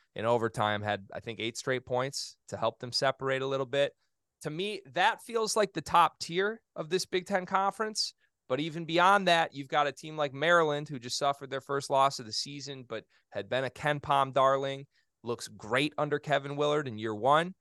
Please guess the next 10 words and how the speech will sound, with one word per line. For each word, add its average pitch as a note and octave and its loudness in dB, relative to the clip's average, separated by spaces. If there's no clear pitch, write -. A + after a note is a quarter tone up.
You've G#2+ -12
got B2 2
Michigan A#2+ -8
State C#3 -2
lurking, D#3+ -2
a C#3+ -8
big A2 -8
bounce-back C#3+ 2
win D3+ -8
tonight D#3 -2